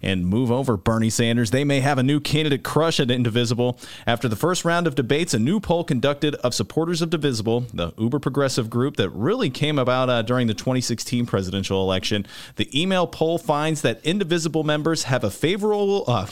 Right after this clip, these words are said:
<laughs> I can't talk today, a favorable opinion of U S Senators Elizabeth Warren and Kamala Harris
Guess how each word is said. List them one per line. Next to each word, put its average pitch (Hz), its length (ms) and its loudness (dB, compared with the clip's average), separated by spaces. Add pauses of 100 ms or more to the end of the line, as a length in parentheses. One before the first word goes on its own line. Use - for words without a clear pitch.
<laughs> - 100 -14
I 131 120 -2
can't - 280 -4
talk 82 220 -6
today, 82 200 -4
a 95 80 0
favorable 160 760 0 (220)
opinion 135 580 0 (200)
of 107 160 0
U 165 220 0
S 175 120 0
Senators 156 440 0 (100)
Elizabeth 151 540 0
Warren 135 520 0 (200)
and 104 240 -4
Kamala 202 380 0
Harris 123 380 0